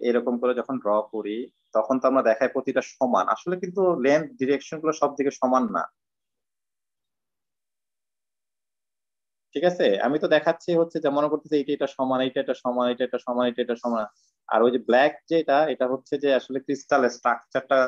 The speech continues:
represent করার যে কোন main স্ট্রাকচারটা কোনটা।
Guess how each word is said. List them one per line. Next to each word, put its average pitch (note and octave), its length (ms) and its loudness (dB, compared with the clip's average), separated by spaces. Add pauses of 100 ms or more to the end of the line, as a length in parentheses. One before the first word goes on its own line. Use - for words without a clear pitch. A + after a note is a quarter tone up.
(160)
represent A2+ 440 -2
করার F#2 240 0 (1300)
যে A#2 140 -4
কোন D#3+ 240 0 (280)
main C3+ 280 4
স্ট্রাকচারটা A#2+ 580 -6
কোনটা। - 380 -12